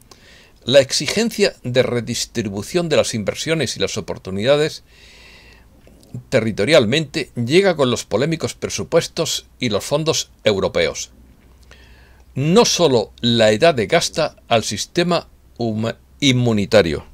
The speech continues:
Esto es una investigación científica en España. Investigadores de la Universidad de Córdoba descubren que el herpe-, herpesvirus citomegalovirus contribuye al deterioro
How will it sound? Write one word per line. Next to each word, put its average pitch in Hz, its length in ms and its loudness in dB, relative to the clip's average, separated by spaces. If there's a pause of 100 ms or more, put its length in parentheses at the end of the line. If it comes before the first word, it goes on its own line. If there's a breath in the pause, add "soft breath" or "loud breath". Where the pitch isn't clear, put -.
(1800 soft breath)
Esto - 220 -4
es 127 100 0
una 117 140 4
investigación 107 720 4
científica 127 760 2
en 101 120 -2
España. 85 480 -4 (1700 soft breath)
Investigadores 156 1080 0
de 127 200 2
la 113 120 6
Universidad 110 680 2
de 113 140 0
Córdoba 180 480 2 (380)
descubren 127 840 0
que 101 140 -4
el 101 80 0
herpe-, 104 440 -2
herpesvirus 123 920 -2 (560 soft breath)
citomegalovirus 110 1200 -2 (380 soft breath)
contribuye 180 720 0
al 139 160 4
deterioro 123 640 -2